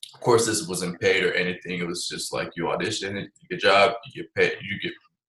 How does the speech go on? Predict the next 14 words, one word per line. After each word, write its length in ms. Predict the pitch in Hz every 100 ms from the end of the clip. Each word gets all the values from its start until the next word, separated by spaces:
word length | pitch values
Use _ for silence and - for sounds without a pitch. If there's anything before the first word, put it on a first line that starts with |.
| _
you 100 | 110
get 240 | 110 - 95
meals, 320 | 101 104 - -
you 100 | 110
get 180 | 101 90
meals 160 | 90
provided, 460 | - 90 85 80 85
of 120 | 87
course, 380 | - 92 95 -
and 200 | 87 85
then 240 | 85 87 85
you 60 |
get 180 | - 90 -
the, 240 | - -